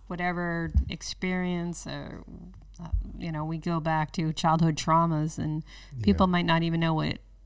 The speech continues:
Speaker 1: trauma or understand what trauma is or was to
Speaker 2: Right.
Speaker 1: happen, but it shut off that connection for whatever reason.
Speaker 2: Right.
Speaker 1: Um, so it's just, it's just fabulous 'cause I've met some people who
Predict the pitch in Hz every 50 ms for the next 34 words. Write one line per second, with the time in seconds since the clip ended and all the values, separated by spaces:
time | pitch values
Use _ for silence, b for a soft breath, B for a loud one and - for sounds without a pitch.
0 | - - - - - 175 160 160 156 151 147 147 - - - - - - - 160
1 | 151 147 151 151 151 - - 147 143 139 139 - 160 151 147 147 143 143 135 -
2 | 160 151 143 139 143 151 143 139 147 151 151 147 143 143 147 - 113 95 85 82
3 | 80 - 160 - - 165 156 - - 151 151 151 151 151 151 151 151 - - 175
4 | 156 156 147 147 - - - - - - - 151 143 139 - - 160 151 147 -
5 | 165 156 147 147 143 139 143 143 139 143 143 151 156 156 139 143 165 - B B
6 | B B B B B 98 92 87 85 87 101 - - 165 160 151 151 151 160 b
7 | b b b b b b - - 220 220 - - 247 214 - - 214 196 - -
8 | 220 202 - - 202 190 190 180 175 170 - - 175 170 175 165 160 170 175 170
9 | 165 165 160 - - - - 175 165 170 - - 165 156 - 160 156 156 156 -
10 | - 160 151 147 147 147 147